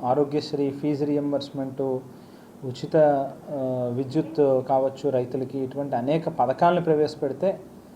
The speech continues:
ఆవేళ కనీసం పోనీ అట్టేసరి మార్కులతో అయినా గెలిపించినటువంటి పరిస్థితి కనిపించింది. ఇవాళ ప్రజల విషయంలో ఏం తప్పు చేసాం, లేకపోతే ఈ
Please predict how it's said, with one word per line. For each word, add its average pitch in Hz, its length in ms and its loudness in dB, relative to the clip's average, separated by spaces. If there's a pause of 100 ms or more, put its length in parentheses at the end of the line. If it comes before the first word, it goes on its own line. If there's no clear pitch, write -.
(200)
ఆవేళ 170 280 6
కనీసం 180 440 0
పోనీ 170 180 0
అట్టేసరి 185 460 2
మార్కులతో 170 480 0
అయినా 160 460 2 (880)
గెలిపించినటువంటి 139 760 -4
పరిస్థితి 120 360 -8
కనిపించింది. 107 480 -12 (760)
ఇవాళ 190 300 8
ప్రజల 190 520 4
విషయంలో 185 760 2
ఏం 151 420 2
తప్పు 170 340 2
చేసాం, 175 540 0
లేకపోతే 165 440 2
ఈ 170 80 -2